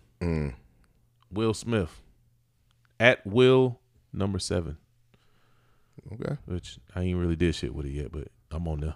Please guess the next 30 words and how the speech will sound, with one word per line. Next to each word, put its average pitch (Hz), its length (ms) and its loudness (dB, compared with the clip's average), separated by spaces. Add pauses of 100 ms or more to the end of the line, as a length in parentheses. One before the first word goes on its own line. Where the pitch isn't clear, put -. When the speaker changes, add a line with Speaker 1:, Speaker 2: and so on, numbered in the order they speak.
Speaker 1:
They 82 140 -2
can 82 100 -2
find 85 260 4
you 85 60 4
at 76 80 0
the 80 60 2
owner's 123 240 0
box 92 300 -2
too, 143 220 0
nigga. 123 260 -4 (160)
Speaker 2:
Oh 113 120 8
yeah, 120 180 12
that 120 160 8
too. 95 220 2 (1040)
Owner's 92 220 -2
box. 78 320 -4
Speaker 1:
Yo, 127 220 10
at 147 260 6
Will 95 420 10
on 85 200 6
that 80 180 4
shit, - 240 4 (1200)
Speaker 2:
<laughs> - 20 2
Speaker 1:
so 87 320 8
that 85 140 8
he 90 140 6
can 85 160 4
reply 82 480 6
to 78 80 2
you. 78 340 0